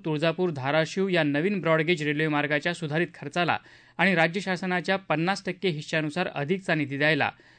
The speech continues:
सामान्य प्रशासन विभागांतर्गत राजशिष्टाचार या, या उपविभागाचा विस्तार करायला मान्यता दिली. स्थानिक स्वराज्य संस्थांच्या निवडणुकीत राखीव जागांवर निवडून आल्यानंतर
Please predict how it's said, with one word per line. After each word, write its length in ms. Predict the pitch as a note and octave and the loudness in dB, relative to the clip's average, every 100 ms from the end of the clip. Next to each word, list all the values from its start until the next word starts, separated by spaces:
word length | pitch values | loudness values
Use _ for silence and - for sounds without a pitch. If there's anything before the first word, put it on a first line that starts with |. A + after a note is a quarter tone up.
| _ | _
सामान्य 480 | - F3 E3 G3 A3 | -6 0 2 2 0
प्रशासन 500 | G#3+ E3+ F3+ E3+ F#3 | -2 -2 -2 -2 -2
विभागांतर्गत 800 | E3 D#3 D#3 D#3 D3+ D#3+ D#3+ F#3+ | 0 2 2 2 0 -2 -2 -2
राजशिष्टाचार 840 | C#3+ D3 F3 E3+ F3 - D#3+ F3 F3 | 0 2 2 0 -4 -2 0 0 0
या, 360 | E3 D#3+ D#3+ E3 _ - | 0 0 -2 -6 _ -4
या 120 | E3+ | 0
उपविभागाचा 720 | D3+ D3 G3+ F3+ F3 E3+ F3+ | 0 2 4 4 2 2 0
विस्तार 340 | E3+ C#3+ D3+ D3 | -2 -2 -2 0
करायला 300 | C#3+ D3 F3 | 0 0 2
मान्यता 420 | C#3 C3+ C3 C3 | 0 0 -2 -4
दिली. 260 | C3 B2 A#2+ _ - - _ - | -4 -6 -8 _ -20 -20 _ -20
स्थानिक 420 | - E3 F3+ A3+ | -6 0 0 0
स्वराज्य 280 | G#3+ G3+ F#3+ | -2 -2 -2
संस्थांच्या 540 | F#3+ F3+ F#3+ F3+ G3 | -4 -4 -4 -2 0
निवडणुकीत 580 | F#3 E3 E3 D#3+ F#3+ F#3+ | 0 0 0 -2 -2 -2
राखीव 440 | C#3+ C#3+ C#3+ - | 0 2 0 0
जागांवर 480 | G3 E3+ E3 E3 F3+ | 0 2 2 0 0
निवडून 340 | D#3+ D3+ D#3 F3 | 0 -2 -2 -2
आल्यानंतर 600 | D3 D3 D3+ D#3 D3+ | 0 0 0 0 -2